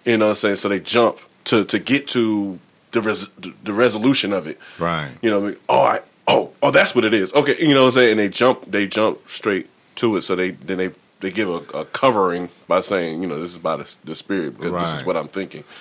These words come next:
Speaker 1: or, "This is what led me to think this way."
Speaker 2: Right, right. And, and not, I'm not saying that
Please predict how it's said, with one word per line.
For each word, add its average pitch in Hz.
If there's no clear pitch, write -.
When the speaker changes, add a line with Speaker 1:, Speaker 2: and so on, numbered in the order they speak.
Speaker 1:
or, 92
"This 95
is 82
what 90
led 92
me 87
to -
think 104
this 69
way." 69
Speaker 2:
Right, 67
right. 73
And, 101
and 123
not, 123
I'm 135
not -
saying 107
that 87